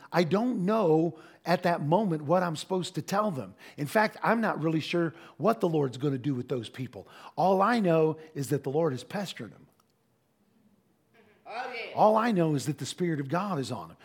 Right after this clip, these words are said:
Speaker 1: Now, if any of you have been on the other end of that gift when it's been functioning super strong, um, you, you know this. You know that you become aware of the fact that you're gonna get called out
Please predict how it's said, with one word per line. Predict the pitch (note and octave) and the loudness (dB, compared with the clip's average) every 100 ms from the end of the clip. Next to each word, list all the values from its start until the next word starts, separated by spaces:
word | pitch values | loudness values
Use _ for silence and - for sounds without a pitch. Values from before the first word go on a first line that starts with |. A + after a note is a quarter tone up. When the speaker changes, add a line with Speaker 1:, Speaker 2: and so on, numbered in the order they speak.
| - C3+ | -10 0
Speaker 1:
Now, | D#3 F3+ - - | 0 0 -6 -18
if | - | -6
any | D3 D#3 | 0 0
of | D3 | 0
you | D3+ E3+ F3 - - - | 2 2 2 -2 -14 -10
have | B2+ | -4
been | C#3+ D#3+ | 0 0
on | D#3 | 0
the | D3+ | 0
other | E3 D#3 D#3+ | 0 0 -2
end | E3 | -2
of | D3 | 0
that | E3+ D3 | 0 -2
gift | B2+ G3 E3 - - _ | -2 -2 -2 -6 -20 _
when | B2 C#3 | -4 -4
it's | - | -4
been | C#3+ C3 | -6 -4
functioning | F3+ F3 - D3+ B2 | -6 -8 -6 -6 -4
super | F#3+ E3+ D3 | -6 -6 -8
strong, | - G3 G3+ F3+ D3 - - - - C3+ | -6 -4 -2 -4 -6 -14 -20 -20 -10 -4
um, | C#3+ C3+ | -2 -4
you, | B2 F#3+ | -2 -2
you | F#3+ B2+ F#3+ G#3 | -2 -2 0 4
know | D#3+ E3 | 4 2
this. | G3 E3 - - - - | 2 0 -4 -16 -20 -6
You | E3+ A3 | 0 2
know | E3 D#3+ | 2 0
that | C#3 | -4
you | B2+ G3 | -2 -2
become | F3+ D#3+ E3+ E3 | -2 -2 -2 -2
aware | C#3+ D3 G3+ F3+ | -2 -2 0 0
of | C3+ | -2
the | C3 | -4
fact | - D3 D3 | -2 -2 -4
that | A#2 | -8
you're | D#3 | -6
gonna | F3 E3 | -4 -6
get | B2+ D#3 - | -6 -10 -6
called | E3 E3+ F3 | 0 2 4
out | F#3+ D#3 | 2 0